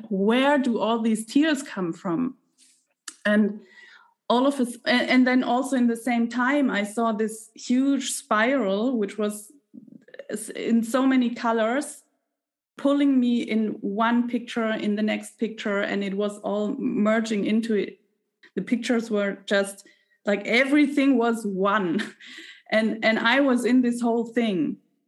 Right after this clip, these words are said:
And the, so there was the crying, and then at some point, all of a sudden, I was laughing, and I was, I had this feeling like,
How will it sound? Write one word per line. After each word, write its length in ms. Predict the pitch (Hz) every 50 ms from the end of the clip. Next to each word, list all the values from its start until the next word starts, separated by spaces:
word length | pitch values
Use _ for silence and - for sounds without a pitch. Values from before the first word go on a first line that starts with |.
| _ _ -
And 520 | 214 220 220 214 220 214 208 208 - - - _ _ _ _ _ _ _ _ _ _ _ _ _ _ _ _ _
the, 540 | - - - - - 202 208 214 220 233 - -
so 300 | - - 233 208 185 170
there 200 | 196 226 226 240
was 240 | 240 240 254 247
the 80 | - 226
crying, 800 | 214 220 - 247 233 233 247 254 247 226 226 240 254 277 277 - -
and 200 | 220 226 220 214
then 380 | 226 233 240 247 240 - - -
at 160 | 226 214 220
some 260 | - - 240 247 240
point, 280 | 247 240 220 226 220 220
all 180 | 226 220 226 226
of 140 | 214 220 220
a 40 |
sudden, 420 | 214 - - 247 233 233 226 220 220 214
I 120 | 208 214
was 260 | 208 202 202 208 208
laughing, 880 | 214 214 202 208 220 233 254 - - - 233 202 196 202 214 240 247 240
and 220 | - 214 214 214 214 214
I 120 | 220 226
was, 320 | 214 220 220 208 214 - - _ _ _ _ _ _ _ - -
I 120 | 214 214
had 280 | 220 220 233 220 214 220
this 200 | 214 208 - -
feeling 320 | - 233 233 226 226 214
like, 360 | 214 214 196 190 190 - -